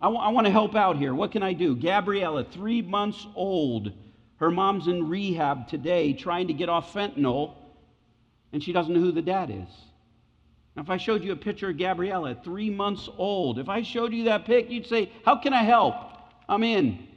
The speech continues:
Seven-year-old twins, Jack and Jamie. Dad's in prison today. Mom overdosed and died.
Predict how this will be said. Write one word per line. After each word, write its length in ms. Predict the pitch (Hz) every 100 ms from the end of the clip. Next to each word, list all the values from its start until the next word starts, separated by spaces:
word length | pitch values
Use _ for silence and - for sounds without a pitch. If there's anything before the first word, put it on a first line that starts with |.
| - _ _ _ _ _ _ _ _ _ _ _ _ _ _ _ - _ -
Seven-year-old 680 | - 233 233 233 240 233
twins, 540 | - 226 233 208 156 120
Jack 400 | 165 185 214 - -
and 200 | 196 160
Jamie. 720 | 160 202 220 196 135 110 - - - -
Dad's 400 | 135 208 247 202
in 160 | 214 233
prison 460 | 220 240 220 180 170
today. 580 | 147 143 165 208 214 - -
Mom 400 | - 196 233 240
overdosed 800 | - 226 214 196 208 226 220 -
and 180 | 185 175
died. 480 | 190 220 196 110